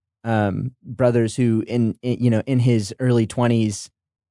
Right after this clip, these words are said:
um, that big, fat, systematic theology was such a help for me. I remember distinctly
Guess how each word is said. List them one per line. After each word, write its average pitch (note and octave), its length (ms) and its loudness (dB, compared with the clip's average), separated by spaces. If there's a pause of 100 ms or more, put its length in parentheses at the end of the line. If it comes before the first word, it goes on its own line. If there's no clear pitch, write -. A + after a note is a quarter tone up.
(100)
um, G#2 500 0
that G#2+ 640 -4
big, C3+ 280 2
fat, - 640 -6
systematic A#2+ 840 -2
theology A2 840 -2
was A2+ 340 0
such - 540 -6
a G#2 60 -10
help C#3 340 -2
for - 160 -6
me. G2 160 -2
I G2+ 80 -2
remember B2 380 2
distinctly G#2+ 800 -2